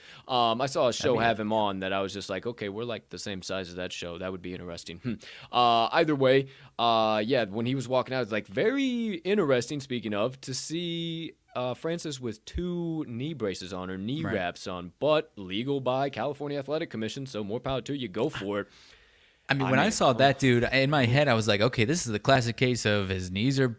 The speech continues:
Speaker 2: his knees are messed up. He's literally got knee braces on, a
Speaker 1: Mm.
Speaker 2: little bit older than I think people expect. Like, this is clearly the spot where it's, his time has come, right?" And
Speaker 1: Nope.
Speaker 2: nope,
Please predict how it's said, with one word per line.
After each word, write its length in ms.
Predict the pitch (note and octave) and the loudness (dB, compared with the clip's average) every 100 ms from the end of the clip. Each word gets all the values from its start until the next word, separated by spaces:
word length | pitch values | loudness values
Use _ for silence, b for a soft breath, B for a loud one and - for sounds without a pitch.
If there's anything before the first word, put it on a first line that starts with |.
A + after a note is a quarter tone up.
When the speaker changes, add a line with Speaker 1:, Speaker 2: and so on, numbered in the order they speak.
| - | -8
Speaker 2:
his 280 | B2+ A2+ | -4 -4
knees 260 | G2+ A2+ C3+ | -4 -2 0
are 80 | B2+ | 0
messed 380 | A#2+ B2 - B2 | 0 0 2 4
up. 260 | B2+ B2 | 6 4
He's 260 | B2 A#2+ - | 0 -2 -2
literally 400 | C#3+ D#3 D3+ D3 | 4 6 8 6
got 200 | C3 A2+ | 4 2
knee 180 | B2+ C#3 | 2 2
braces 500 | C#3 C3+ B2 B2 A#2+ | 4 2 2 0 2
on, 480 | B2 B2+ C3 C3 | 4 6 6 4
a 40 | C3 | 2
Speaker 1:
Mm. 80 | C3 | 0
Speaker 2:
little 160 | D#3 | 0
bit 100 | D#3 | 2
older 200 | C#3 D3 | 4 6
than 120 | C#3 | 6
I 80 | C3+ | 4
think 160 | C3+ C#3 | 2 2
people 300 | D3 C#3+ B2 | 0 4 2
expect. 520 | G#2+ - D3+ B2+ - | 2 2 4 4 2
Like, 220 | G#2+ - | -4 0
this 180 | F3 C#3+ | -2 0
is 120 | A#2+ | -2
clearly 420 | - G3 G3+ C#3+ C3 | 0 2 4 4 2
the 80 | |
spot 300 | B2+ - C#3+ | 2 2 4
where 240 | C#3 B2+ B2 | 6 6 6
it's, 260 | A#2+ - - | 2 -4 -6
his 160 | B2 B2 | -4 0
time 200 | D3 B2+ | 2 2
has 100 | - | 2
come, 280 | D#3+ E3 | 0 0
right?" 240 | C3 C#3 - | 0 0 0
And 280 | G#2+ F#2+ F#2 | -4 -4 -2
Speaker 1:
Nope. 180 | |
Speaker 2:
nope, 20 | A#2 | -2